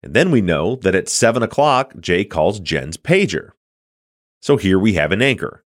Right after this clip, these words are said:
The phone calls someone only Adnan knows at six fifty-nine, and someone only Jay knows at seven o'clock. So they're still together at this point. They have not gotten Hayes' car yet. They're still in the same car.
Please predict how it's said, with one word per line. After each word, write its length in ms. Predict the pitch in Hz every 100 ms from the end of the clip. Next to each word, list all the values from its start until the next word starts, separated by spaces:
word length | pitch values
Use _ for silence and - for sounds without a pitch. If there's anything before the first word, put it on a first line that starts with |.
| _ _ _ _ _ _ _ _
The 60 |
phone 240 | 78 120 113
calls 280 | 110 98 -
someone 300 | 107 98 90
only 280 | - 101 156
Adnan 500 | 165 135 143 120 92
knows 280 | 87 80 82
at 120 | 76
six 200 | - 90
fifty-nine, 760 | - 80 71 80 123 139 143 143 _ _ _ _ _
and 80 | 135
someone 400 | - 127 131 113
only 280 | 110 117
Jay 300 | 110 87 135
knows 360 | 110 76 80 107
at 100 | 107
seven 260 | - 76 80
o'clock. 540 | - 160 101 - _ _ _ _ _ _ _ _
So 140 | - 85
they're 80 |
still 280 | 80 - 147
together 380 | 175 175 170 120
at 80 | 101
this 160 | 90
point. 460 | - 82 - - - _ _
They 100 | -
have 140 | 69 71
not 340 | 76 85 120
gotten 220 | 120 95
Hayes' 180 | 117 120
car 260 | - 131 113
yet. 160 | 101
They're 120 | 107 -
still 160 | 107
in 40 | 117
the 60 |
same 300 | 120 160 131
car. 340 | 92 76 -